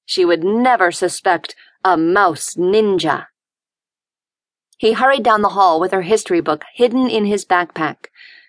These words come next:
He skidded to a stop in front of one of the empty classrooms and disappeared inside of it. A few minutes later, he ducked back out and headed down the hall to collect the books from the library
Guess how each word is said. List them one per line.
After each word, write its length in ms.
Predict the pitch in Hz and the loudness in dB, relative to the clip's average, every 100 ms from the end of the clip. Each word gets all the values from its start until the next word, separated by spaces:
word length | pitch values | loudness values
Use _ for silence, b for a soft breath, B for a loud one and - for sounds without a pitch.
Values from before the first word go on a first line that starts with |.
| B B | B B
He 140 | 220 | -2
skidded 420 | 214 - 294 311 311 | -2 -2 0 0 0
to 80 | 269 | -2
a 60 | |
stop 480 | 254 - 277 196 170 | -2 0 2 2 0
in 120 | 202 | -4
front 280 | 196 220 214 | -2 -2 0
of 100 | 202 | -2
one 160 | 208 202 | 0 0
of 80 | |
the 120 | 175 180 | 0 0
empty 280 | 220 214 | 0 -2
classrooms 680 | 202 196 160 156 170 165 202 | -4 -2 -2 -2 -4 -2 -2
and 200 | - 180 | -2 -2
disappeared 580 | 208 220 277 - 190 180 | -2 -4 -6 -2 0 2
inside 440 | 190 185 220 214 | 0 -2 0 0
of 100 | 185 | -2
it. 220 | 147 - - b b b b b _ - | -4 -8 -14 b b b b b _ -6
A 140 | 190 | -6
few 240 | - 220 254 | -2 0 0
minutes 320 | 262 269 - | 0 -2 0
later, 440 | 240 254 165 156 - b b | 0 2 0 -2 -6 b b
he 160 | 196 | -4
ducked 440 | 175 208 233 - - | -2 0 -2 -4 -2
back 260 | 214 240 | 0 0
out 320 | 254 202 - - _ _ | 0 0 -2 -8 _ _
and 160 | - 175 | -6 -4
headed 320 | 175 214 - | -2 -2 -2
down 220 | 269 277 | 0 0
the 80 | 294 | 0
hall 300 | 247 208 190 190 | 2 4 2 0
to 100 | 233 | -4
collect 400 | 233 196 180 - | 0 0 0 -2
the 80 | |
books 300 | 214 226 185 | 0 0 0
from 160 | - 185 | -4 0
the 80 | 190 | 2
library 600 | 220 233 175 151 151 | 2 2 0 0 0